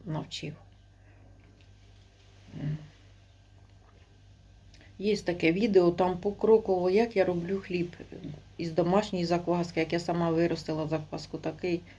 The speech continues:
І хлібчик такий добрий вийшов, гарний. І від самого початку до випікання в мене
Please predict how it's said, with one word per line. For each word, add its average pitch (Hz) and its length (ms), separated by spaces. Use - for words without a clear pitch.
І 196 80
хлібчик 196 520
такий 185 300
добрий 175 460
вийшов, 175 420
гарний. 180 540
І 165 80
від 262 220
самого 262 460
початку 208 640
до 185 460
випікання 170 840
в 160 40
мене 175 300